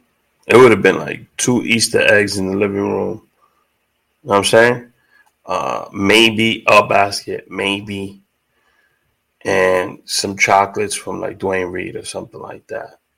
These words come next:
you know? Uh, they say it's the thought that counts, but sometimes, like, those, like, my kind of thoughts, like that, that's not really too much thought into it. So, it, does it count when it's those kind of thoughts?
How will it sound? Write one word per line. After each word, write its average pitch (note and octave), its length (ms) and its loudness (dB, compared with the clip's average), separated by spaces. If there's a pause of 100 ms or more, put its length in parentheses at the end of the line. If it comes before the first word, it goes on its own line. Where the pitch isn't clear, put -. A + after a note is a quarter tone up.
you G2+ 140 -10
know? G2 360 -8 (160)
Uh, G#2+ 100 -2
they C#3+ 140 2
say F#3+ 240 2
it's D#3+ 100 -4
the G#2 120 -2 (100)
thought B2 240 4
that G#2 160 -6
counts, C#3+ 640 -4 (500)
but G#2+ 100 4
sometimes, D#3 640 2
like, G#2+ 260 0
those, B2+ 360 4
like, G#2 260 0
my G#2 240 -2
kind D3+ 340 -8
of D3+ 120 -12
thoughts, - 580 -12 (2250)
like C#3 140 0
that, A2+ 460 -4
that's C3+ 240 -2
not E3+ 180 -8
really C3+ 260 -4
too B2+ 140 -8
much A#2 320 -6
thought C3+ 280 -2
into A2 360 -6
it. F#2 160 -6
So, G2+ 720 -2
it, G#2+ 120 -14
does A2 220 2
it C#3+ 140 -4
count D3+ 480 -2
when D3+ 160 0
it's C#3+ 180 -6
those D3+ 280 -6
kind D#3 260 -12
of C#3+ 80 -12
thoughts? - 640 -8